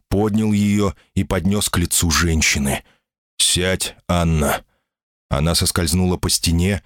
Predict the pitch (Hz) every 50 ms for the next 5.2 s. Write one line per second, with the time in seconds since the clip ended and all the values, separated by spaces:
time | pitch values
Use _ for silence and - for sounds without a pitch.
0 | _ _ - 87 76 - - - - 92 92 92 87 80 73 71 - - _ -
1 | 80 - - 82 80 76 80 80 76 73 71 78 78 73 76 80 - - 80 -
2 | - - 82 76 71 69 67 - - - _ _ _ _ _ _ _ _ _ _
3 | - - 110 104 95 - 117 110 98 92 - - - - - - - - - _
4 | _ _ _ _ - 139 127 131 - - 127 143 143 131 101 92 87 90 92 90
5 | 82 78 65 -